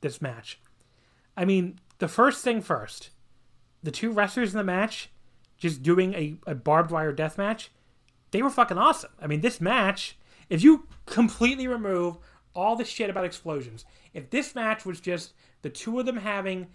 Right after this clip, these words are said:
a barbed wire death match, this was an incredible match. I mean, the two of them worked this like a Japanese style, like, Big Japan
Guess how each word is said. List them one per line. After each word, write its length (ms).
a 100
barbed 420
wire 240
death 300
match, 420
this 160
was 100
an 40
incredible 340
match. 300
I 40
mean, 120
the 80
two 200
of 60
them 160
worked 240
this 220
like 280
a 100
Japanese 640
style, 680
like, 240
Big 200
Japan 720